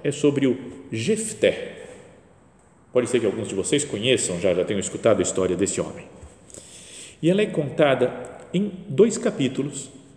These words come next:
do livro dos Juízes, o capítulo onze e capítulo doze. Então vamos ler o comecinho desse, desse capítulo onze, que diz assim: "O Galaadita", né, da região lá que ele tinha nascido, em Galaad,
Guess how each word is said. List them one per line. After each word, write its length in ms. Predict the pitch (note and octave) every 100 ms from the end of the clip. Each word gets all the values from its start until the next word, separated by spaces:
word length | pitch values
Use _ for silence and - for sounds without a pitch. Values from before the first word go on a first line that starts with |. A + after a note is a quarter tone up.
| - _ _
do 80 | C3
livro 260 | A#2+ A2+ G2+
dos 160 | A2
Juízes, 880 | A2+ A#2+ E2 - - - - - - - - - - -
o 60 | -
capítulo 440 | - G#2+ A2 B2+ E3+
onze 280 | G3+ G#3+ A3
e 60 | -
capítulo 380 | - B2+ A#2+
doze. 400 | G#2+ - - - - - - - - - - _ - -
Então 100 | A#3
vamos 240 | B3+ F#3
ler 120 | C#3
o 120 | C3
comecinho 580 | - B2+ G#2+ - F3+ G2+
desse, 340 | F2+ F#2 - - - - -
desse 540 | - F2 - E2 D#2 -
capítulo 440 | F#2 G#2 - G2+
onze, 340 | C#3+ E2+ - - - - - - -
que 100 | C3+
diz 220 | D#3 C#3+
assim: 300 | A#2+ - F#2+ - - -
"O 80 | A#2+
Galaadita", 1200 | A2 E3+ E3+ F3 F3 C3 G#2+ C#3 C3+ - D3 E3 - - - -
né, 100 | A2+
da 80 | A2+
região 540 | F#2 F2+ F2+ G#2+ G2 F2+
lá 300 | G2 F2 E2+
que 120 | F#2+
ele 160 | F2 F2
tinha 220 | F#2 F2+
nascido, 360 | F2 - A#2
em 120 | A#2+ F#2
Galaad, 560 | F#2+ F2+ F2 G#2 B2+